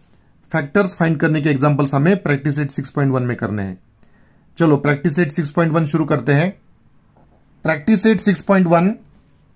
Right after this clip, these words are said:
क्वेश्चन वन, फैक्टराइज। और इस प्रैक्टिस सेट में हमें टोटल ट्वेल्व एग्जांपल्स करने हैं। यहां पर दो टाइप के एग्जांपल्स है। पहला टाइप ऐसा है जिसमें लास्ट का कांस्टेंट टर्म पॉजिटिव होता है,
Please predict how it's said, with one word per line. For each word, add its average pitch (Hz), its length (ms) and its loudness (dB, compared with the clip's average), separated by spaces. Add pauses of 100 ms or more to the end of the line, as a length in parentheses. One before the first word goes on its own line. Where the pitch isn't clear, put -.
(340)
क्वेश्चन 170 320 2
वन, 190 260 2 (240)
फैक्टराइज। 165 760 0 (680)
और 147 140 4
इस 156 140 2
प्रैक्टिस 175 380 2
सेट 185 160 2
में 185 120 4
हमें 180 200 2
टोटल 196 360 2 (460)
ट्वेल्व 190 240 2
एग्जांपल्स 151 440 2
करने 117 260 -2
हैं। 98 160 -6 (920)
यहां 151 180 4
पर 175 180 2
दो 156 200 4
टाइप 190 240 2
के 202 60 4
एग्जांपल्स 147 520 2
है। 104 80 -2 (840)
पहला 165 220 4
टाइप 190 240 0
ऐसा 185 260 4
है 196 260 2 (680)
जिसमें 190 560 2 (400)
लास्ट 147 400 0
का 202 160 2
कांस्टेंट 190 520 2
टर्म 202 160 4
पॉजिटिव 170 520 2
होता 139 180 0
है, 110 220 -2